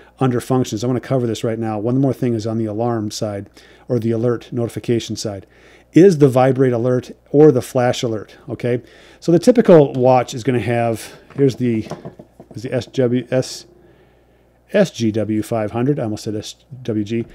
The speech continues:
S G W five hundred, which is a compass, thermometer, anti-digi watch, very close cousin to the Pathfinder.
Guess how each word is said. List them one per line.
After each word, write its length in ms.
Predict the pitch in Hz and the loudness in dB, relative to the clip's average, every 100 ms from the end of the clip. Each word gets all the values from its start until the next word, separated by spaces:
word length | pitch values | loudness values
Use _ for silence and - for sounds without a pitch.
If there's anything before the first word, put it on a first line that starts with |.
| - - | -20 -2
S 140 | 165 170 | 2 2
G 140 | 165 | 4
W 260 | 143 135 127 | 4 4 2
five 280 | 127 120 | 2 0
hundred, 220 | 110 113 110 | -2 -4 -4
which 220 | 110 - | -4 -4
is 360 | 123 117 107 - _ - _ | -4 -4 -4 -10 _ -20 _
a 60 | 117 | -10
compass, 480 | - 135 131 123 | -2 -2 0 -4
thermometer, 760 | - - 120 117 113 110 113 113 _ _ _ _ | -6 -6 -4 -2 -2 -2 -2 -6 _ _ _ _
anti-digi 480 | 123 123 117 110 110 | 0 0 0 -2 -2
watch, 320 | 110 110 - | -2 -2 -6
very 280 | 110 123 139 | -2 0 0
close 360 | - 139 127 | 0 -2 -2
cousin 360 | - 123 113 110 | -2 -2 -2 -2
to 120 | - | -4
the 100 | 107 | -8
Pathfinder. 640 | - 110 107 107 104 107 | -6 -8 -6 -8 -8 -8